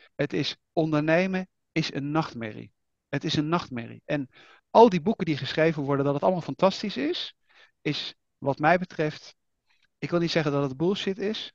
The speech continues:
maar de verhouding tussen wat er wordt geschreven en hoe mooi het allemaal is en hoe succesvol het is,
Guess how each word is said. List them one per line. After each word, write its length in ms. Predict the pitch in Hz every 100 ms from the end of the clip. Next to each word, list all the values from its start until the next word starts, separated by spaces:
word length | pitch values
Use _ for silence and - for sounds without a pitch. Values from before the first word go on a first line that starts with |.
| _
maar 420 | 143 147 147 139 - _ _ _
de 160 | - 139
verhouding 680 | 139 131 202 190 143 123 -
tussen 540 | 147 131 139 135 123 _ _ _ _
wat 220 | 143 151
er 100 | 160
wordt 180 | 143 -
geschreven 460 | 135 - 185 170
en 60 | 135
hoe 140 | 127
mooi 220 | 135 160 196
het 100 | -
allemaal 320 | 196 185 180
is 200 | 170 165
en 100 | 139
hoe 100 | 127
succesvol 580 | - - 190 - 165 160
het 120 | 156
is, 320 | 147 147